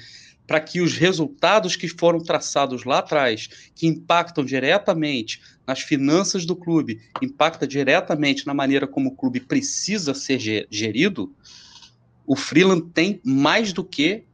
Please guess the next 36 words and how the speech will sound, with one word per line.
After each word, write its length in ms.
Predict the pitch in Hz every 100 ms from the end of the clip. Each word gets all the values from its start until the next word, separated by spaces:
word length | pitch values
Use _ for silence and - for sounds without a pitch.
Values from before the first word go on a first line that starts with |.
| _ _
a 80 | 139
incumbência, 840 | 170 214 214 117 139 185 - 196 165
nesse 260 | 185 214
momento, 500 | 180 135 120 156 - _ _ _ _ _ _ _ _
de 100 | -
chegar 680 | 156 - 151 110 147 214 -
perto 240 | 160 175
da 80 | 156
comissão 400 | - 151 139 139
técnica 460 | 139 143 175 156 139
e 40 |
dizer 180 | 127 139
o 40 |
seguinte: 420 | 165 156 123 107 131
"Ó, 60 |
meu 100 | 123
amigo, 340 | 131 135 95 - - - - _ _ -
a 100 | 117
gente 260 | 165 190
tá 140 | - 175
avaliando 560 | 135 143 117 131 120
aqui 300 | 104 - 143
que, 300 | 139 127 107 - _ _ _ _ _ _ _ _ _ _
é, 460 | 123 123 120 113 110
defesa 560 | 110 147 - 208 185
jogando 340 | 160 143 156 151
baixa 400 | 139 139 135 123
o 40 |
tempo 280 | - 135 -
todo 300 | - 127 113
tá 160 | 127
errado. 420 | 139 135 127 120 117 _ _ _ _ _
Se 160 | - 160
você 300 | 147 147 214
tá, 380 | 214 196 - -
é, 360 | 143 135 131